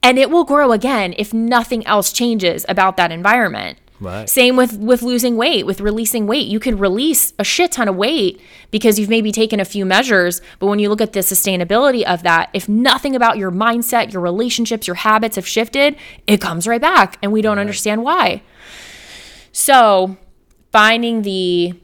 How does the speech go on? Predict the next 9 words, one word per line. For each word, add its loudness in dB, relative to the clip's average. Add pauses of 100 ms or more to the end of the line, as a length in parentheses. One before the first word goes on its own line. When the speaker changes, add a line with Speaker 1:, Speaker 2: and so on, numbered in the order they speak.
(460)
Speaker 1:
the 0
grace, 0
the -4
space, 0
you -4
know, 0
however 0
you -4
wanna, -2